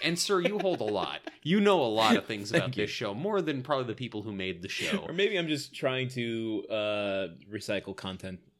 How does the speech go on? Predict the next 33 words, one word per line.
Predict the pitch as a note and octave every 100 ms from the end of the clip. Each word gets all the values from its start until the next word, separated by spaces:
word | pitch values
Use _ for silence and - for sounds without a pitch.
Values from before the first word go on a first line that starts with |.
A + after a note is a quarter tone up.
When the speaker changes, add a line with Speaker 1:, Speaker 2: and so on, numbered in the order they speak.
| -
Speaker 1:
No, | F3+ F3 E3+
true. | D4+ C#3+ A#2
Any, | A#2+ -
Speaker 2:
<laughs> |
Speaker 1:
anything | - F3 E3 D#3+
to, | C#3+ B2
you | B2+
know, | B2+
anything | C3 C#3+ C#3+
to |
fill | C3 B2+
up | A#2+
that | A#2 G2+
dead | G#2 G2
air. | F#2+ F2+
Speaker 2:
Yeah. | G#2+ F2+ - - -
Speaker 1:
Okay, | A#3 C#3
Speaker 2:
Uh, | A2 - _ _ _
Speaker 1:
but | G3+ F3+ -
still, | - G#3 C#3 D3+ -
I |
mean, | D#3+ D3+ D3 C#3 _ _ _ _ _ - -
you | - D3
know, | B2+ C#3+ - -
the, | A#2+
it, | C3 G#2 A2 E2+
it | A2+ G#2+ A#2 B2 A#2
remains | C3 D#3+ C#3+ B2
there | A#2+ A2
are |
screws | A#2 - C#3+ C3+
behind | B2+ B2 C3 C3+
Jill, | B2 C#3+ G2+ A2+